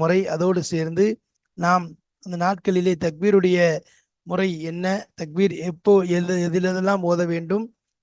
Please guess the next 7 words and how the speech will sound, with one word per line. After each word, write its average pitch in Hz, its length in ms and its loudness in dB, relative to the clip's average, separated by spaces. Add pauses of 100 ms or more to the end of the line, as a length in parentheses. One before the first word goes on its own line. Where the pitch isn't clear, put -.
எதில் 190 340 2
ஓத 180 180 2 (120)
தேவையில்லை 185 440 2
என்ற 160 100 -8 (100)
விஷயங்கள் 185 400 2 (400)
விளக்கமாக 175 680 2
சொல்லப்பட்டது. 175 560 0